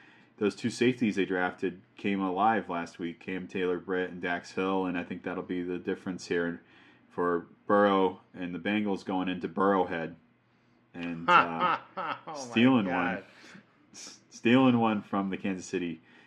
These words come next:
Speaker 1: Chiefs. I think over under forty-seven and a half. I mean, you know, Kansas City this time of year can get quite cold. It's gonna be thirty-five degrees, uh,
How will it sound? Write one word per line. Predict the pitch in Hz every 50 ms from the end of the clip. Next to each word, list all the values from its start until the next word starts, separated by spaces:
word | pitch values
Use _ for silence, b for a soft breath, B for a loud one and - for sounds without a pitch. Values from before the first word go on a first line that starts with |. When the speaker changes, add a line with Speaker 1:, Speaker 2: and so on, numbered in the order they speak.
| B B
Speaker 1:
Chiefs. | - - - 110 107 98 - -
I | - 107 107
think | - 202 175 - -
over | 139 135 143 143 143
under | 143 143 139
forty-seven | 131 - 131 127 127 120 120 - 123 120 117 117
and | 117 110
a |
half. | 104 110 110 110 107 - -
I | 214
mean, | 202 202 190 - B B B B B B B B B B B B B B B _ _ _ -
you | 175 151 135
know, | 120
Kansas | 120 143 151 139 123
City | - 143 143
this | 151 147 -
time | - 147
of | 147 135
year | 135 131 120
can | 123
get | 110 113 107 -
quite | - 131 120 113 98
cold. | - - 117 113 110 107 107 104 113
It's | 104 - - -
gonna | 120 107
be | 104 101
thirty-five | 98 - 110 107 107 104 113 107 101 98
degrees, | 101 98 104 101 101 101 104 104 101 101 95 92 - - - 85
uh, | 87 92 92 92 90 90 87 87 87 85